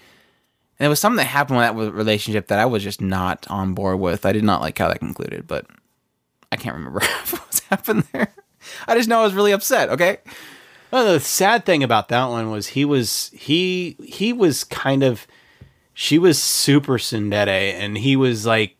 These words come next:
Speaker 2: super practically soulless doll levels. And so it just, it, oh my gosh, that show just screamed all kinds of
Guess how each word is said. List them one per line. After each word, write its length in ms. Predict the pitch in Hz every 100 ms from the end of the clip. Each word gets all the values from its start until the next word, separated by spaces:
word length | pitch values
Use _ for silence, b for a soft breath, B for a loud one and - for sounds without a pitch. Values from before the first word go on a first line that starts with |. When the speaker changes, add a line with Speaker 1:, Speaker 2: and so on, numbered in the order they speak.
| _
Speaker 2:
super 1040 | - - - 139 131 135 123 113 104 98 - _ _ _
practically 960 | - 139 147 160 160 - 120 110 104 _ _
soulless 580 | - - 117 110 107 -
doll 380 | - 95 98 98
levels. 460 | 85 - 82 82 B B B B B
And 220 | 127 127
so 500 | - - 135 127 127 -
it 1300 | 73 - - - - - 98 - - - 131 139
just, 320 | 123 160 - 175
it, 160 | 147 -
oh 420 | 123 147 139 135
my 160 | 110 90
gosh, 500 | 87 101 117 117 110
that 160 | 127 104
show 320 | - 131 117
just 300 | 110 101 - - - - 87
screamed 840 | - - - 143 143 139 127 113
all 440 | 107 123 123 113
kinds 520 | - - 123 123 117 110
of 220 | 98